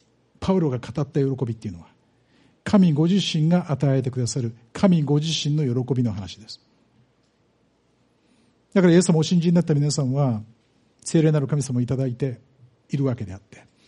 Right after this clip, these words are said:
故に、聖霊の実というのは、何でした？愛があり、喜びが来るんです。ですから、イエス様を信じることによって、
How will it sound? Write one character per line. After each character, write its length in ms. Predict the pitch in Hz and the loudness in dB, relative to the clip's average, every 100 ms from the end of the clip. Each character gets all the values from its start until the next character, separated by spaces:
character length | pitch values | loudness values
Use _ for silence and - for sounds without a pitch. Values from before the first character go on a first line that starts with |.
| - _ - | -20 _ -4
故 220 | 170 151 | 2 4
に、 360 | 147 160 120 92 _ _ _ _ _ _ _ _ _ _ _ _ | 4 2 0 -2 _ _ _ _ _ _ _ _ _ _ _ _
聖 280 | - 151 147 | -4 0 2
霊 120 | 147 | 2
の 280 | 139 139 139 - _ _ _ _ _ - | 0 -2 -6 -12 _ _ _ _ _ -4
実 140 | 143 | -2
と 140 | 156 147 | 0 0
い 100 | 131 | 0
う 60 | |
の 100 | 104 | -4
は、 140 | 92 - _ _ _ _ _ _ _ _ _ _ - _ _ _ _ | -10 -20 _ _ _ _ _ _ _ _ _ _ -20 _ _ _ _
何 140 | 131 104 | -6 -6
で 80 | |
し 80 | 95 | -8
た？ 180 | 101 123 _ _ _ _ _ _ _ _ | -12 -14 _ _ _ _ _ _ _ _
愛 240 | - 135 113 | -4 -2 -2
が 100 | 107 | -4
あ 60 | |
り、 240 | 104 110 123 _ _ _ _ _ _ _ _ 113 | -6 -8 -10 _ _ _ _ _ _ _ _ -10
喜 60 | 107 107 113 | -10 -8 -6
び 80 | 120 | -6
が 80 | 127 | -6
来 140 | 123 | -10
る 80 | 95 | -14
ん 40 | |
で 120 | - | -18
す。 160 | - - _ _ - - - _ _ _ _ _ _ _ _ _ _ _ - - | -20 -20 _ _ -20 -20 -20 _ _ _ _ _ _ _ _ _ _ _ -10 4
で 100 | 202 | 4
す 60 | |
か 120 | - 165 | 6 6
ら、 220 | 160 127 | 6 4
イ 80 | 180 | 6
エ 60 | 214 | 6
ス 80 | 226 | 8
様 160 | 196 | 6
を 80 | 160 | 6
信 260 | - 202 202 | 2 4 4
じ 140 | 208 | 4
る 80 | 202 | 2
こ 100 | 175 | 0
と 100 | 151 | 0
に 80 | 120 | 0
よ 120 | 113 | -2
っ 20 | |
て、 380 | - 170 131 | -2 0 0